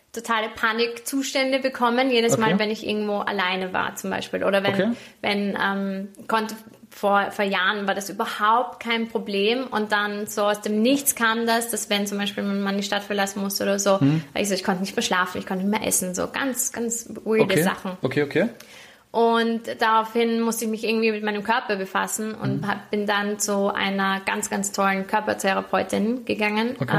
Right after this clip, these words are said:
Speaker 1: ähm, der Vivian Löschner,
Speaker 2: Okay.
Speaker 1: Grimberg-Methode. Hat sie
Speaker 2: Kleiner
Speaker 1: mit mir gemacht.
Speaker 2: Shoutout. <laughs> Vielleicht
Speaker 1: Ja,
Speaker 2: schaut
Speaker 1: ich
Speaker 2: sie
Speaker 1: kann
Speaker 2: zu.
Speaker 1: sie nur empfehlen. Ähm, und mit ihr bin ich sehr, sehr stark zum Thema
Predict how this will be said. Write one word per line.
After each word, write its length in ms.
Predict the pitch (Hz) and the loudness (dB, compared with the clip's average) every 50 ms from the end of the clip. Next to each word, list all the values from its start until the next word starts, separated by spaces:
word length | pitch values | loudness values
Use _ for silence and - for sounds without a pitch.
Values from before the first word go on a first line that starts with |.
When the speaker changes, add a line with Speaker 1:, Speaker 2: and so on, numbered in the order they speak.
| 202 202 | 4 2
Speaker 1:
ähm, 500 | 202 202 196 196 196 196 196 202 208 196 196 - | 2 0 0 -2 -2 -2 -4 -4 -6 -10 -8 -4
der 340 | 208 202 196 196 196 196 - - | -2 0 0 0 0 0 -2 0
Vivian 380 | 202 208 196 202 196 196 190 190 | 0 0 0 0 0 0 0 0
Löschner, 440 | 196 190 190 - - 190 202 269 392 - - - - | 0 0 0 -2 -2 0 0 -2 -2 -4 -10 -4 -2
Speaker 2:
Okay. 180 | 143 131 - - | 0 2 4 4
Speaker 1:
Grimberg-Methode. 760 | 180 254 269 202 208 208 - 214 196 202 - 214 190 196 220 | 4 4 4 2 0 0 -2 -4 -4 -2 -2 -2 0 2 2
Hat 200 | 269 330 277 - | 0 0 -2 -6
sie 60 | - 214 | -4 -2
Speaker 2:
Kleiner 340 | 170 143 147 156 151 151 151 | 0 0 0 0 -2 -4 -4
Speaker 1:
mit 80 | 151 - | -4 0
mir 60 | - | 2
gemacht. 240 | 185 156 156 170 - | 2 4 4 4 6
Speaker 2:
Shoutout. 240 | 196 196 220 247 403 | 6 6 6 6 4
<laughs> 640 | 330 277 254 - 254 247 - 233 220 202 208 - - | 4 4 4 4 4 4 4 2 2 0 -2 -2 0
Vielleicht 300 | - 151 156 170 175 240 | 2 4 4 4 4 4
Speaker 1:
Ja, 60 | 180 | 4
Speaker 2:
schaut 20 | 165 | 4
Speaker 1:
ich 60 | - | 4
Speaker 2:
sie 60 | 165 165 | 2 2
Speaker 1:
kann 80 | - | 2
Speaker 2:
zu. 80 | - 202 247 339 | 4 4 6 4
Speaker 1:
sie 60 | - | 4
nur 160 | 254 254 214 - | 4 2 0 0
empfehlen. 400 | 247 - - 240 226 233 254 320 381 403 330 - - 196 170 - - - - - | -2 -4 -6 -6 -6 -6 -6 -2 -2 -2 -2 0 0 -2 -2 -2 -6 -12 -8 -4
Ähm, 720 | 214 247 247 240 240 240 240 240 233 233 233 233 233 233 - - _ _ | -2 0 2 2 2 0 0 -2 -4 -4 -4 -6 -6 -8 -12 -18 _ _
und 520 | - - 233 226 233 233 233 233 233 226 233 | 2 4 6 6 6 6 4 4 2 0 2
mit 240 | 233 226 226 233 - | 2 2 2 0 -2
ihr 260 | - 233 240 233 233 | 0 2 2 2 2
bin 200 | 233 - 240 226 | 2 0 2 2
ich 180 | 220 214 - | 2 0 2
sehr, 180 | - 226 208 208 | 2 2 2 2
sehr 160 | 208 208 202 | 2 0 -2
stark 420 | 196 - - - 202 185 - - - | -2 -2 -2 0 -2 -2 -4 -8 -8
zum 240 | - 208 202 196 | -6 -4 -4 -4
Thema 340 | 202 - 202 196 196 196 196 | -4 -2 0 0 2 2 0